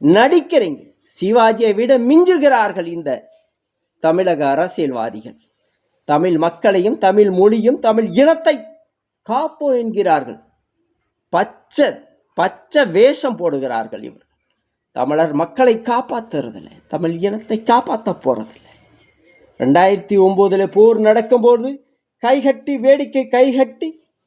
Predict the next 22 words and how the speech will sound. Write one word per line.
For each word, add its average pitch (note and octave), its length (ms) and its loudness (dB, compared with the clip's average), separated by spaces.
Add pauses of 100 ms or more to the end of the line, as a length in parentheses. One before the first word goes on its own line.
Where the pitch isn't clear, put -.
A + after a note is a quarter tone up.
(180)
வாய்ப்புத்தி A3 640 -2
வேடிக்கை C4 400 0
பார்த்துட்டு G#3 320 -6
இருந்த D3 520 -4 (240)
இந்த F3+ 240 0
திருட்டு E4+ 460 0
பையனுங்க F#3+ 460 0
தான் - 340 -4
இன்னைக்கு G#3+ 600 -2 (220)
வலம் F#3+ 400 0
வந்து G3+ 260 0
கொண்டிருக்கிறார்கள். D3 920 -2 (420)
"இலங்கை F#3 420 0
மக்களை E3 440 -4
காப்போம், D#3+ 600 -4
தமிழ் G3+ 320 0
மக்களை F#3 440 0
காப்போம்" D3 460 -2
என்று. A2+ 340 -8 (400)
கேவலமா D#4 540 4
இல்லையடா D#3+ 640 -4
உங்களுக்கு? C#3+ 500 -8